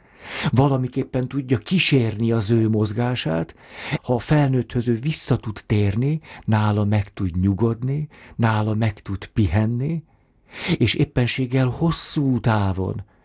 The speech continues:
az érzelmileg biztonságot adó szülő-gyerek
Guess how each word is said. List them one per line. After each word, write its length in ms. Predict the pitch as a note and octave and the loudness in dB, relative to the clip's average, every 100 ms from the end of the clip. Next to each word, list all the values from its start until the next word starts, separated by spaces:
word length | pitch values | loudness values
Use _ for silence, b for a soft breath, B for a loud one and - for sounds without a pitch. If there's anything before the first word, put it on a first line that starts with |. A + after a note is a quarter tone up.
| B B B | B B B
az 220 | A2 G2 B - | -4 -4 B -2
érzelmileg 1000 | A#2+ A#2+ A#2 G#2+ A#2+ A#2 A#2 A#2+ A#2+ G#2 | 0 2 0 0 0 2 0 0 -2 -4
biztonságot 1080 | G#2 G#2 - - A2+ G#2 A#2 G#2+ G#2 G#2 - | -2 0 0 0 0 0 0 -2 0 -4 -2
adó 460 | G#2 G2 G2+ G#2 B B | -4 -2 -2 -2 B B
szülő-gyerek 1400 | - - - A2 A2+ A2+ A#2 - A#2+ G#2 G2 G2+ G2+ - | -6 -2 0 2 2 2 -2 -6 -4 0 2 2 0 -8